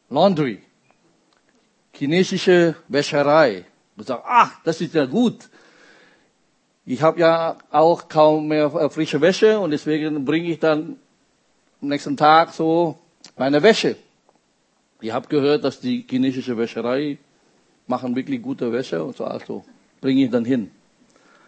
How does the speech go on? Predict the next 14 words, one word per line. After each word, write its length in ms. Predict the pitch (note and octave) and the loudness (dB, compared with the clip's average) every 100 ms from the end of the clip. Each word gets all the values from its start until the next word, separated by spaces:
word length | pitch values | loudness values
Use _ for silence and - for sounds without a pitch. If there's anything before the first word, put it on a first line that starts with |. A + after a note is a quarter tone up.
| _ - | _ 0
Also, 720 | F3 G#3+ A3+ A#3+ B3 B3+ A3+ | 4 6 4 4 4 4 0
gesagt, 440 | F3 D#3+ G3 F#3+ D#3+ | -4 2 4 2 -2
getan, 580 | E3+ D#3 C#3 E3 G#3+ - _ _ _ _ _ _ _ _ _ _ _ _ _ _ - | -2 0 0 0 -2 -12 _ _ _ _ _ _ _ _ _ _ _ _ _ _ -4
ging 260 | G3+ A#3+ | -2 2
er 100 | A#3 | 2
dann 360 | G#3+ A3 G#3+ G#3+ | 4 4 2 -2
auf 240 | F#3+ E3+ - | -4 -4 -2
der 160 | F3+ | 0
anderen 280 | F3+ F#3 E3 | 2 -2 -8
Straßenseite, 1080 | - F3+ G3+ G#3 F#3 F#3 F#3 F3+ F3 E3+ D3+ - _ _ _ _ _ _ | -4 -2 -2 -4 -2 0 0 -2 -2 -2 -6 -14 _ _ _ _ _ _
bringt 240 | D3 D#3+ D3+ | -6 -4 -2
seine 260 | C#3+ C#3 | -2 0
ganze 340 | B2 C3+ C3+ B2+ | 0 -2 -2 -2
Wäsche 460 | E3+ - F#3 F3+ | -2 0 -2 -2